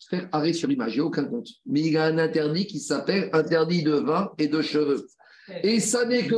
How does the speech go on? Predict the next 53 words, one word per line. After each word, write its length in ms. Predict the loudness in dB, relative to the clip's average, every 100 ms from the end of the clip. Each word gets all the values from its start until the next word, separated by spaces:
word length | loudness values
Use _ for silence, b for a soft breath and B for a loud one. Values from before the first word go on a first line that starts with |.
| 0
quand 140 | 0
il 140 | 0 2
va 240 | 0 0
devenir 500 | 0 0 2 0 0
pur 340 | -2 0 -2 -6 -12 _ _ _ -2
et 180 | 0 0
qu'il 200 | 0 0
va 180 | 0
commencer 580 | 0 0 0 0 0 0
la 300 | 0 0 0
période 520 | 0 0 0 0 -2 -8 _ -2
en 160 | 0
tant 200 | 0 0
que 80 | 0
Nazir 400 | 2 2 2 0
Tahor, 500 | 0 0 0 -2 -4
que 80 | -2
là, 140 | 0 0
il 80 |
va 100 | -2
commencer 380 | -4 -4 -4 -4
les 80 | -6
trente 220 | -4 -2
jours. 200 | -2 0
Donc 220 | 0 2
ici, 300 | 2 2 2
c'est 120 | 2 2
un 160 | 2
cas 360 | 2 2 0 -4 b b -2
où 160 | 2 4
il 160 | 4
a 100 | 2
des 160 | 2 0
jours 180 | 0 0
en 120 | 0
plus, 320 | 0 -2 -4 b b -2
où 120 | 0
il 120 | 2
est 40 | 2
interdit. 500 | 0 0 -2 -2 -4 -6 -2
Donc, 120 | 0
ce 120 | 0
n'est 40 | 2
pas 160 | 2
un 40 | 2
vrai 260 | 2 4
Nazir, 400 | 2 2 0 -2 -4 -12 _ _ 0
mais 380 | 2 2 2 2
il 140 | 0
s'est 200 | 2 2
mis 180 | 2 0
sur 280 | -2 -4 -2
lui. 280 | -2 -2